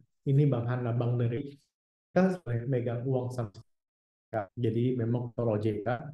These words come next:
kita hanya bisa membantu untuk menganalisa opportunity terbitkan. Jadi cek baik secara legal, secara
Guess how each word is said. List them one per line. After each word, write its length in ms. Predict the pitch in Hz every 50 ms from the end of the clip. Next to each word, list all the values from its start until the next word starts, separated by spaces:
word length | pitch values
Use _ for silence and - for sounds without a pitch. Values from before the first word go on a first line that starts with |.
| - _
kita 200 | _ 139 139 151 147
hanya 160 | 135 135 135
bisa 240 | - - - - - _ _ _ _ _ _ - - - - - _ _ _
membantu 800 | _ 135 135 131 123 117 110 113 120 117 156 180 190 190 - - - -
untuk 400 | - 127 135 131 131 185 190 170
menganalisa 800 | 156 147 147 143 139 139 135 139 139 147 143 - - 117 101 - - _ _ _ _ _
opportunity 720 | _ 143 131 143 135 131 131 - 131 127 123 120 123 120 - _
terbitkan. 560 | 139 131 123 123 143 139 143 - 131 107 95 92 - _ _ _ _ _
Jadi 160 | - 113 117 - -
cek 220 | 120 135 135 131 - - - - _
baik 200 | 135 117 107 101 -
secara 400 | - 117 113 113 110 101 104 104
legal, 1400 | 104 107 143 180 180 180 - _ _ _ _ _ _ - 147 131 - _ _ _ _ _ _ 123 127 123 117 107 120 - - -
secara 640 | - 117 107 - 110 107 107 101 95 110 104 95